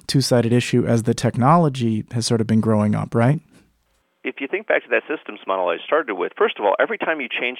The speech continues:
Speaker 2: technology, you fundamentally change the entire system. So bringing in a new pump, which is seen as a panacea for medication errors, may actually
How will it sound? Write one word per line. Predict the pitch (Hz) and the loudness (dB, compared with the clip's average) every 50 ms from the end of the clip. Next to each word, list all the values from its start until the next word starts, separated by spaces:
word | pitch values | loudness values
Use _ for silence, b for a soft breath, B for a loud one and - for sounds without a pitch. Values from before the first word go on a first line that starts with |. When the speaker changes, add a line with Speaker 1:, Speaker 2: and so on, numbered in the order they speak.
| - - | -8 -10
Speaker 2:
technology, | 123 - - 101 92 92 98 104 - 131 143 160 - - | -8 -6 -4 -2 -2 0 -2 -4 -6 -8 -14 -14 -16 -16
you | 110 110 110 - | -14 -14 -8 -4
fundamentally | 127 127 127 127 123 120 117 113 110 107 101 - - | -4 -2 -2 -2 -4 -6 -6 -6 -8 -8 -8 -8 -8
change | - 104 98 101 - - | -8 -8 -8 -10 -12 -12
the | 101 92 | -12 -12
entire | 85 85 87 - 92 85 80 - | -10 -10 -6 -4 -4 -4 -4 -6
system. | - 95 87 - - - - - _ _ b b b b b b b b b b b - - | -10 -12 -14 -12 -12 -16 -16 -16 _ _ b b b b b b b b b b b -6 -2
So | 120 110 104 95 92 - b b b b b b | 0 2 2 2 0 -2 b b b b b b
bringing | - 131 165 196 180 160 | -2 -2 -2 -2 -4 -4
in | 139 120 | -4 -4
a | 107 107 | -4 -4
new | 110 117 104 | -4 -6 -8
pump, | - - - 190 165 131 107 - | -8 -8 -4 -2 -2 -2 -2 -4
which | - 104 - - | -10 -8 -8 -8
is | 95 - - | -12 -12 -12
seen | - 131 131 127 | -12 -10 -6 -6
as | 104 98 - - | -6 -6 -4 -4
a | 82 | -4
panacea | - - 123 117 110 98 87 - - - 139 139 107 92 - | -4 -4 -6 -6 -4 -6 -6 -8 -10 -8 -4 -2 -2 -4 -4
for | - 92 | -6 -6
medication | 92 92 90 - - - 113 143 - - - 82 | -4 -4 -4 -4 -6 -6 -6 -6 -6 -8 -8 -6
errors, | 80 82 80 85 87 85 - - - _ 98 | -6 -6 -4 -4 -4 -6 -6 -10 -20 _ -12
may | 98 107 135 170 165 | -6 -4 -4 -2 0
actually | 110 92 - - - - 92 90 90 95 | -2 -2 -2 -4 -6 -6 -6 -8 -8 -12